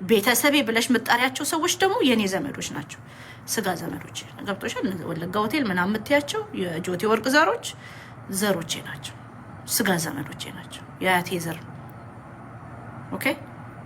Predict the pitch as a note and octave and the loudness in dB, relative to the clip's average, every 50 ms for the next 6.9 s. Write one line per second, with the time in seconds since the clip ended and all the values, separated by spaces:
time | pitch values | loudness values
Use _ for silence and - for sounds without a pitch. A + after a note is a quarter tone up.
0 | - - - - - - - - - - - - - - - - - - - - | -14 -14 -14 -14 -14 -14 -14 -16 -16 -16 -16 -14 -14 -14 -12 -12 -12 -12 -12 -12
1 | - - - - - - - - - - - - - - - - - B3+ C#4+ C#4 | -12 -12 -14 -14 -14 -14 -12 -12 -12 -12 -12 -12 -12 -12 -4 2 6 6 6 8
2 | F#4 F#4+ - - - - - - - - - - - - - - G#3+ G3+ G3 A3 | 6 4 4 2 -2 -10 -14 -16 -16 -16 -16 -16 -16 -8 0 2 2 4 6 6
3 | F#3+ F#3 A3+ C4 C4+ C4 - - - - - - - - - - - - - - | 6 8 8 6 6 2 -4 -10 -12 -14 -16 -14 -14 -12 -12 -12 -12 -14 -14 -12
4 | - - A3 A3 D4+ D#4+ C4 A#3 C4 - - C#4 A#3 G3 F#3+ F#3+ F#3+ - - - | -6 -2 2 6 8 8 8 8 6 4 4 4 4 4 4 2 2 2 0 0
5 | - - - - - - F3+ G#3+ A#3 G#3+ A3+ A#3 - - - G#3 G3+ G3 A3 G#3+ | 0 -2 2 4 6 6 8 6 6 4 2 2 2 0 0 -2 0 0 2 4
6 | G3+ G3+ G3 A3 - - A#3 G#3+ - C3 - - - - - E3 F#3 A3 | 4 4 4 4 4 4 4 4 4 4 2 2 0 0 0 2 4 4